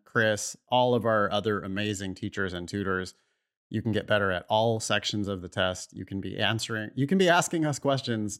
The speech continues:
just all day, every day. And, um, you know, I hope you're using the ask button if you're not already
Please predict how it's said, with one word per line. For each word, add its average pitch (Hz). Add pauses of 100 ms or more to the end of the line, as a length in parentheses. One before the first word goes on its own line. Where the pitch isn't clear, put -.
just -
all 107
day, 101
every 90
day. 58 (1160)
And, 95
um, 87 (320)
you 101
know, 82 (140)
I 104
hope 127
you're 131
using 117
the 98
ask 110
button 135
if 127
you're 120
not 120
already 131